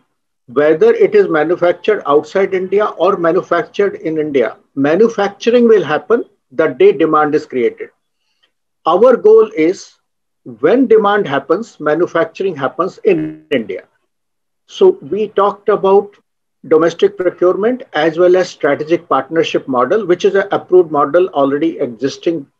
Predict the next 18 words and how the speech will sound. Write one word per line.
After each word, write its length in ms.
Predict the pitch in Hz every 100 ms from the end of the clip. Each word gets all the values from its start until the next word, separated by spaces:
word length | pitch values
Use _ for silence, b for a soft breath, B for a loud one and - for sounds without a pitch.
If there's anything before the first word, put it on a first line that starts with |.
| _
in 160 | 143 131
the 120 | 131
government's, 600 | 117 127 127 143 139 -
uh, 240 | 135 120 110 _ _ _
procedures 640 | 131 - 143 127 147 147
and 120 | 139 117
policies. 520 | 113 123 - 277 - _ _ _ _ _ _ _ _ _ _
I 200 | 165 220
find 400 | 214 - 233 262
a 120 | 233 170
great 500 | 123 - 208 247 - 180
enabler 540 | 170 175 170 202 202
has 280 | - 160 -
been 200 | 170 147
created 380 | 147 143 156 143
by 120 | 127
the 120 | 120
government, 460 | 110 104 110 320